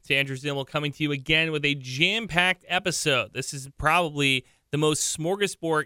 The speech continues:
episode of the Hypnotoad Podcast we have done to date. So you get a little bit of everything. A little bit of football, a little bit of basketball, a little bit of baseball, a little bit of women's soccer. <laughs> Uh-huh, look at us. Checking all the boxes. Before we start, gotta remind you,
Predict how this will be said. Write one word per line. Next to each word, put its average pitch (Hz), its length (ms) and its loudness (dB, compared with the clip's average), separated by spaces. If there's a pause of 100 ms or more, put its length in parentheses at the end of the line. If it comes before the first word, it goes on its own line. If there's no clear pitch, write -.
episode 151 460 -2
of 139 160 -2
the 135 80 -2
Hypnotoad 143 460 -4
Podcast 135 580 0
we 143 140 0
have 127 260 0
done 156 380 2 (120)
to 139 220 -4 (100)
date. 165 320 0
So 147 100 -6
you 143 60 -4
get 147 120 -4
a - 20 -6
little 180 180 0
bit 190 100 0
of 165 120 0
everything. 147 340 0
A - 40 -18
little 131 140 -2
bit 135 120 -2
of - 80 -12
football, 285 560 4
a 277 80 -8 (260)
little 120 160 -4
bit 117 60 -6
of - 40 -16
basketball, 196 680 2
a 196 40 -8 (220)
little 143 140 0
bit 202 140 -2
of 196 40 -16
baseball, 156 840 4 (140)
a - 20 -10
little 175 140 -4
bit 220 140 -2
of 170 160 -2 (180)
women's 180 340 -2
soccer. 175 580 2
<laughs> 107 40 -4
Uh-huh, 170 440 0
look 147 180 0
at 156 80 4
us. 240 400 2 (420)
Checking 139 260 2
all 151 100 4
the 170 60 2
boxes. 156 560 4 (960)
Before 208 280 4
we 214 80 4
start, 190 380 4 (160)
gotta 160 160 4
remind 175 320 4
you, 127 160 -6